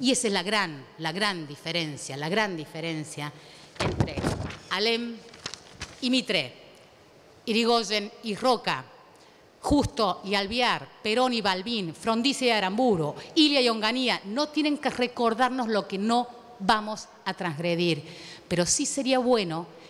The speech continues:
que terminemos con la descalificación de gobierno y oposición. Ninguna grieta. Ese es el consenso que tenemos que construir y ese es el mensaje que le deberíamos dar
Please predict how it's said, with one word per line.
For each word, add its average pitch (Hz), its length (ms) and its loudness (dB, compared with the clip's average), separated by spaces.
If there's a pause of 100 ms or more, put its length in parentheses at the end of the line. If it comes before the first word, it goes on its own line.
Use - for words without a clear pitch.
(120)
que 214 100 -4
terminemos 208 500 -2
con 196 180 -2
la 180 80 0
descalificación 196 1120 -2 (240)
de 180 100 0
gobierno 175 400 0
y 175 60 0
oposición. 160 600 -2 (260)
Ninguna 262 540 2
grieta. 240 600 0 (380)
Ese 247 200 0
es - 100 0
el 208 120 2
consenso 208 880 -2 (260)
que 190 100 -2
tenemos 196 280 -2
que - 140 -6
construir 180 840 -2
y 226 120 2
ese 214 140 -4
es - 100 -4
el 202 80 0
mensaje 190 520 -2
que 175 100 -8
le 170 80 -2
deberíamos 165 380 -2
dar 165 240 0